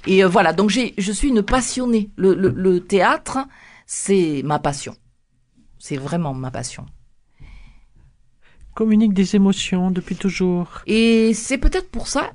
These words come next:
Speaker 1: et j'aime bien dire ça parce que c'est important par rapport à mon premier roman. Euh, j'ai eu besoin, euh, lorsque j'ai commencé à écrire, je me suis posé, la première question que je me suis posée, c'est, est-ce que je vais écrire à la première personne ?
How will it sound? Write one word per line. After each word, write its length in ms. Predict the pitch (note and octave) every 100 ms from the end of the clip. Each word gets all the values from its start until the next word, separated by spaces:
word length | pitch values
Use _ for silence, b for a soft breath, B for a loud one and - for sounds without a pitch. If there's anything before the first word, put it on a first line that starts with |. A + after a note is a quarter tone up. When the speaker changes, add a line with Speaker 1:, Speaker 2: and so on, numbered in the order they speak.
| -
Speaker 1:
et 100 | G3+
j'aime 200 | B3 B3+
bien 140 | E4 C4+
dire 180 | G#3
ça 160 | - C4+
parce 180 | C4 -
que 80 | A3
c'est 220 | A#3+ A3+
important 400 | G3+ - - A3
par 160 | -
rapport 260 | F#3+ F#3+ C4+
à 60 | A#3+
mon 160 | G#3+
premier 300 | G3 G3 F#3
roman. 360 | F3 D#3 E3 - B B B B B -
Euh, 480 | F3+ F3 E3 C#3+ - _
j'ai 280 | F#3 F#3 A#3
eu 160 | B3 C4+
besoin, 460 | G#3+ F#3+ F3 F#3+ - _ _ -
euh, 240 | D3 D3+ C#3+
lorsque 400 | G3+ - - E3+
j'ai 380 | D#3 D#3 D#3+
commencé 380 | - G#3 G#3 G#3
à 80 | C4+
écrire, 520 | G3+ F3+ G3 G3+ B3+ - b b b b
je 80 | A3
me 80 |
suis 160 | A#3 D4+
posé, 340 | C#4 B3 D4+ - -
la 140 | G#3 G3+
première 320 | D4 E4+ -
question 220 | C4 C4
que 80 | C4
je 40 |
me 60 | G#3
suis 140 | G#3
posée, 340 | F#3+ F3+ A#3 E4+
c'est, 260 | A#3 A#3+ B C4 B3+ B -
est-ce 220 | A3 -
que 160 | - C#4
je 200 | G#3 A3+
vais 280 | G3+ A3 -
écrire 380 | A3+ - D#4+ D4+
à 60 |
la 80 | G#3+
première 340 | - G#3+ B3+
personne ? 460 | A#3 G#3+ - D3